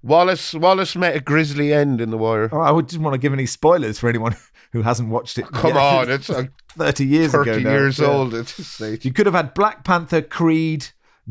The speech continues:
Speaker 2: Justice League, The Flashpoint Para-, Paradox. He was in one episode of House in twenty twelve, amongst other things. But yeah, now he's the co-owner of, of Bournemouth.
Speaker 1: I watched an interview. Um, some chap from the B B C sort of got the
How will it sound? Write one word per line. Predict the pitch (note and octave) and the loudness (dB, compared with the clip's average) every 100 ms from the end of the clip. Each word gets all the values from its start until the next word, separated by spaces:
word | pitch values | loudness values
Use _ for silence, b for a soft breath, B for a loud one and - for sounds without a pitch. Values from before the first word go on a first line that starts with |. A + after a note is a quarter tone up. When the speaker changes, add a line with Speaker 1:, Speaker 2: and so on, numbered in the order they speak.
| G2+ | -6
Speaker 2:
Justice | - G3+ - C#3 - A#2 | 0 0 0 -4 -4 -2
League, | A#2+ C3 A#2 | -2 -2 -6
The | |
Flashpoint | - D3 D3+ - - C#3+ C3 | -8 -4 -4 -4 -4 -4 -4
Para-, | - E3+ B2 E2+ _ _ - | -4 -2 -2 -4 _ _ -16
Paradox. | - D#3 G2+ A2 - - - _ _ _ - | -6 -4 -4 -6 -10 -18 -20 _ _ _ -6
He | C3 | -2
was | A3 F#3+ | 0 0
in | E3+ | 0
one | E3 E3 | 0 0
episode | D3+ D3 | 0 0
of | C3 | -2
House | - D3+ A2 - | -6 -6 -6 -6
in | A2 G2+ | -8 -6
twenty | A#2+ A2 | -6 -6
twelve, | G2+ A#2 G#2 F2+ D#2+ - | -4 -4 -2 -4 -10 -4
amongst | C3 C#3 C3 - | 0 0 -2 -8
other | C3+ A#2+ A#2 | -4 -4 -2
things. | B2+ G2+ F2 - - _ _ - | -4 -6 -8 -14 -20 _ _ -12
But | G#2+ | -6
yeah, | A2+ G2 | -4 -4
now | A2 B2 A2 | -4 -4 -4
he's | G#2 G2 | -6 -8
the | F#2+ | -12
co-owner | - G#2+ G2+ G2+ G2 G2 | -8 -6 -4 -6 -6 -8
of, | G2+ F2+ F2+ _ | -10 -14 -16 _
of | G#2 F2 - | -10 -10 -6
Bournemouth. | B2 B2 F2+ C#2+ _ - | -4 -4 -6 -12 _ 0
Speaker 1:
I | A3 | 2
watched | A#3 D4 D#4+ - G3+ | 2 0 0 -6 -6
an | G3 | -4
interview. | A3+ - F3 C#3+ A#2+ A#2 A2+ | -4 -6 -8 -4 -4 -4 -8
Um, | A2+ A#2 A#2 B2 | -8 -8 -10 -12
some | - D3+ C#3+ C3 C3 - | -8 -6 -6 -8 -12 -6
chap | D3+ C3+ C3 | 0 0 -2
from | - A#2+ | -10 -10
the | A2+ | -6
B | C3 | -6
B | A#2+ | -8
C | A2+ - C3+ A#2+ | -10 -6 -4 -4
sort | - G#2+ | -6 -8
of | G#2+ | -6
got | A2 | -10
the | - | -10